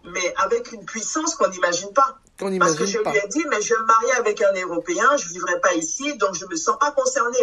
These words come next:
Speaker 1: Mais j'ai, j'ai dit ça et j'étais une adolescente, mais c'était pour le provoquer, pour lui dire,
Speaker 2: Oui,
Speaker 1: mais
Speaker 2: oui, oui,
Speaker 1: laisse-moi tranquille, quoi, en
Speaker 2: tranquille.
Speaker 1: fait. Arrête de me prendre la tête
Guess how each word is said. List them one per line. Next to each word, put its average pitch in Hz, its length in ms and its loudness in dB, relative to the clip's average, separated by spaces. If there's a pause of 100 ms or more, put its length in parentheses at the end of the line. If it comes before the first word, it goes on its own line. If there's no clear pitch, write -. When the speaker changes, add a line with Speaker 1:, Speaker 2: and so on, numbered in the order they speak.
Speaker 1:
Mais 170 220 2
j'ai, - 300 -4
j'ai 190 200 -6
dit - 140 -8
ça - 200 4 (1080)
et 180 80 0
j'étais 196 360 0
une 190 80 2
adolescente, 170 720 0
mais 175 80 0
c'était 381 300 -2 (100)
pour 359 140 -2
le 165 140 0
provoquer, 170 500 -4
pour - 140 -4
lui - 160 -4
dire, 277 200 4
Speaker 2:
Oui, 226 60 4
Speaker 1:
mais - 60 4
Speaker 2:
oui, 403 240 2 (100)
oui, 226 200 2
Speaker 1:
laisse-moi 262 200 2
tranquille, 302 440 -4 (100)
quoi, 330 100 6
en - 40 2
Speaker 2:
tranquille. 254 160 -4
Speaker 1:
fait. - 240 -4 (140)
Arrête 277 320 2
de 208 120 2
me 180 160 -4
prendre 247 240 0
la 196 160 2
tête 285 340 0